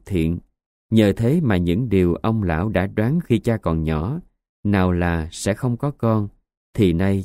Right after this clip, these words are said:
cha đã có con. Nào là thọ năm mươi ba tuổi, thì nay cha đã ngoài bảy mươi tuổi rồi mà vẫn sống khỏe mạnh." Cuốn Âm Chất Lục là một cuốn sách tôi rất thích đọc và thường hay giới thiệu cho mọi người cùng đọc.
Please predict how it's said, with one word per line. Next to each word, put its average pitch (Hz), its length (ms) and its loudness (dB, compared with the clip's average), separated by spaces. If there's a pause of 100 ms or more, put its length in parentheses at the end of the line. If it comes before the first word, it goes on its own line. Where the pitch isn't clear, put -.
cha 101 140 0
đã 80 140 0
có 117 180 -4
con. 92 340 -2 (500)
Nào 104 240 2
là 95 160 2
thọ 92 240 0
năm 127 220 0
mươi 127 100 2
ba 120 180 0
tuổi, 101 420 0 (180)
thì 87 220 2
nay 98 360 0
cha 95 120 0
đã 92 120 0
ngoài 87 280 0
bảy 80 240 -2
mươi 117 220 0
tuổi 87 160 0
rồi 82 340 -2 (200)
mà 87 240 0 (100)
vẫn 82 160 0
sống 110 280 -4
khỏe 95 180 -4
mạnh." 78 220 -4 (1300)
Cuốn 127 220 4
Âm 104 240 0
Chất 156 260 0
Lục 87 300 2
là 90 220 2
một 85 220 0
cuốn 120 180 4
sách 165 300 -2
tôi 95 200 4
rất 147 200 -4
thích - 180 -2
đọc 82 240 0 (100)
và 90 200 2
thường 87 260 0
hay 98 160 -2
giới 113 160 0
thiệu 85 360 0
cho 107 120 0
mọi 85 220 0
người 85 300 0
cùng 80 240 -2
đọc. 80 240 -4